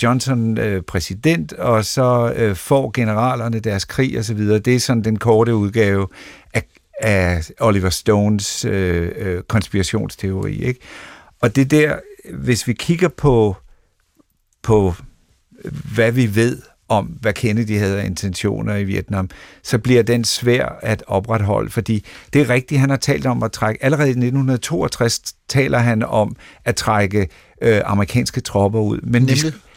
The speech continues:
Speaker 1: vi skal huske, at i, på det tidspunkt, hvor Kennedy dør, der er der femten tusind, øh, amerikanere i Vietnam. Øh, militære rådgiver officielt, selvom nogle af dem deltager i, i,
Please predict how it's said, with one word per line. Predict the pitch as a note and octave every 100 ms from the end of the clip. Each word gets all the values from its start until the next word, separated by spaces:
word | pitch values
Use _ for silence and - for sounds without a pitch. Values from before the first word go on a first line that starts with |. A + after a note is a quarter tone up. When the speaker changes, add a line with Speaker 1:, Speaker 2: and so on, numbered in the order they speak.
| _
Speaker 1:
vi | B2+
skal | - A#2
huske, | F#2+ D#3+ - - D3 _ - _ _ _
at | A#2+ A2 - _ _
i, | - B2 A2 - -
på | C3
det | E3 E3+
tidspunkt, | E3 D#3+ - D3
hvor | C3+
Kennedy | A2 C3 C3+ C3+ B2
dør, | G#2 - - _ _ _ _
der | C3+
er | B2 A#2+
der | C3+
femten | - C3+ C3 A#3 D3 -
tusind, | C3+ C3 - B2 A2+ - _ _ _ _ -
øh, | A2+ G2+ F#2 F2+ - -
amerikanere | G#2 G#2 - G#2+ G#2 G2+ G2+
i | A2
Vietnam. | F#2 F2+ A#2+ G2+ F#2+ _ _ _ -
Øh, | A#2 G2+ F2+
militære | G#2 G#2 G2 C3+ C3+
rådgiver | A#2+ F2 F#2 G2 G#2+ G#2+
officielt, | F#2+ E2+ F2 G#2+ G2+
selvom | - A2+ G2+
nogle | G2 G#2 G#2
af | F#2
dem |
deltager | G2 G2+ F#2+ - G#2 G#2
i, | G#2 F#2+ -
i, | G#2+ G2+